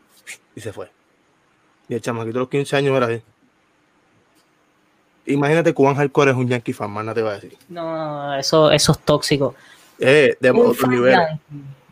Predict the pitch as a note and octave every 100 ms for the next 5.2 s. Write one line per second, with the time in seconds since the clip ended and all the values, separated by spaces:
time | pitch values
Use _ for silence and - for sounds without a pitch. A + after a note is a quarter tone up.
0 | _ _ _ - F#3+ F#3+ G#3 G#3 G3 D#3
1 | D#3+ D#3 D3+ C#3 C3 B2+ - C#3 D#3+ E3+
2 | F#3+ F#3+ G3 G3+ F3+ F#3+ E3 F3 F3 E3+
3 | E3 E3 D#3 D#3 D3+ D3 D#3+ D#3 D3+ C#3
4 | - D#3 D#3 D3+ G3 G#3 G3+ F#3+ G#3+ A3
5 | D#3 C#3